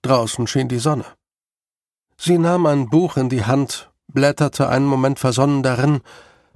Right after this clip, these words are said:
dann hob sie den Kopf und bedachte ihn wieder mit einem Blick. Diesmal lächelte sie nicht, sondern wirkte ernst und gleichzeitig voller Liebe. "Das ist meine Frau",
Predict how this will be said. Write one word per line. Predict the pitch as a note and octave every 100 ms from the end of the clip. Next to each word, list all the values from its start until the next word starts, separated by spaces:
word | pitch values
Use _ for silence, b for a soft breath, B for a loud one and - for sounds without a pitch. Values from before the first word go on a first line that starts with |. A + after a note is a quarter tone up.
| -
dann | D#3 E3+ D3+
hob | C#3+ D#3+
sie | - C3
den | B2+ A2+
Kopf | - C#3+ - - B B
und | - D#3
bedachte | D#3 D3+ C#3 -
ihn | C#3+ C#3 B2
wieder | F3 G3 G#2 A2 - -
mit | A#2+ F#2
einem | G2 F2+
Blick. | F2 - - _ _ _ _ _ _ _ b b b b b b b b b -
Diesmal | D3+ C#3 - D3+ D3 C3+
lächelte | C3+ - B2 C3+
sie | B2+
nicht, | D3 E3+ - - - _ _ _
sondern | C#3 C#3+ C#3 C3+ B2+
wirkte | C3+ D3+ -
ernst | C#3 D3 C#3 -
und | G2+ G2 - - _
gleichzeitig | A#2 A2 C3+ - A#2+ - -
voller | - C3 G#2
Liebe. | A2 D2+ - - _ _ _ _ _ _ _ _ _ _ _ _ _ _ _ -
"Das | C#3 -
ist | A#2+ -
meine | G#2+ G#2 G2+
Frau", | - G#2 F2 - -